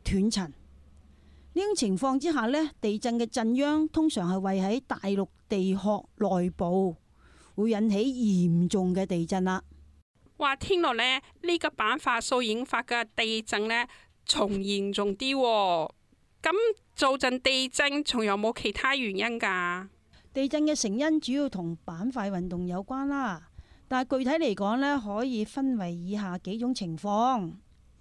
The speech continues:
Speaker 1: 嗱，第一種情況呢，就係板塊碰撞同分離啦。當兩塊板塊碰撞或者分離嘅時候呢，會喺板塊嘅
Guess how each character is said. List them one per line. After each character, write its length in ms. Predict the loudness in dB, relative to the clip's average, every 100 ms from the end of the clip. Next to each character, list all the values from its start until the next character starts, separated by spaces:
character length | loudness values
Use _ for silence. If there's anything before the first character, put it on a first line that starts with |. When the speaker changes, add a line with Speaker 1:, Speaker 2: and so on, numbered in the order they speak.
| -20 -20 -20 -20 -10
Speaker 1:
嗱， 120 | -4
第 100 | 0
一 140 | 0 2
種 160 | 2
情 180 | 0 0
況 280 | 0 2 2
呢， 120 | 2
就 120 | 2
係 120 | 0 0
板 300 | -2 -4 -2
塊 360 | 0 0 0
碰 260 | 0 0 0
撞 300 | 0 -2 -2
同 180 | -2 -4
分 260 | -2 0
離 160 | 2 0
啦。 220 | -2 -4 -10 -20 _ _ _ _ -20 _ _
當 220 | 0 2
兩 220 | 4 2 2
塊 280 | 0 0 0
板 300 | -2 0 0
塊 320 | 2 0 0
碰 300 | 0 2 2
撞 300 | 2 0 0
或 80 | -2
者 80 | -4
分 220 | 0 2
離 180 | 2 0
嘅 80 | -2
時 220 | -2 -2
候 200 | 0 2
呢， 60 | 0 -2 -12 -20 -20 _ _ -8
會 260 | -2 0 0
喺 60 | -2
板 300 | -2 0 0
塊 320 | 0 0 0
嘅 320 | 0 0 0